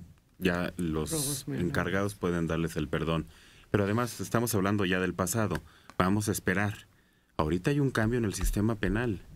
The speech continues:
Speaker 1: Los juicios orales se están implementando. Ya se abrieron mucho más juzgados porque antes solo había dos en todo el Distrito Federal, por ejemplo.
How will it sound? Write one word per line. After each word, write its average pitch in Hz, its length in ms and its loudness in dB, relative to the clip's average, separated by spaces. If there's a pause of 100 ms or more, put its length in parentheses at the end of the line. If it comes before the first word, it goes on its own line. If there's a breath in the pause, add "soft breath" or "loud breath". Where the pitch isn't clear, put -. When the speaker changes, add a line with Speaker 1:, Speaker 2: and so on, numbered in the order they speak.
(680)
Speaker 1:
Los 85 180 0
juicios 95 360 -2
orales 90 320 0
se 87 60 -10
están 85 240 -2
implementando. 82 840 -2 (320 loud breath)
Ya 90 160 0
se 90 120 -4
abrieron 90 340 0
mucho 73 260 -2
más 85 240 -2
juzgados 90 420 -2
porque - 220 -4
antes 92 160 -2
solo 92 180 0
había 90 220 2
dos 90 320 -2
en 73 140 -4
todo 64 340 -4 (320 soft breath)
el 87 140 2
Distrito 82 440 -2
Federal, 71 400 -2
por 76 160 -2
ejemplo. 76 440 -2